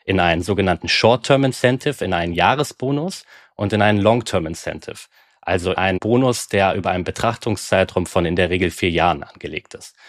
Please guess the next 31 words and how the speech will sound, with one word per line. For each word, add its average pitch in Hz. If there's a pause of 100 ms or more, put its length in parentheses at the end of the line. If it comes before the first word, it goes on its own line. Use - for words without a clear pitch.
(160)
Und 90
das 127
alles 131
zusammen, 95
inklusive 110
der 92
Altersvorsorge, 98
die 92
selbst 95
für 101
Vorstände 95
noch 80
dazu -
kommt, 113
wo 90
man 90
ja 87
auch 95
kritisch -
hinterfragen 90
kann, 85 (280)
ist -
das -
überhaupt 85
angebracht? 101 (320)
Und 85
das 87
tun 98
wir 101
auch 107
immer, 113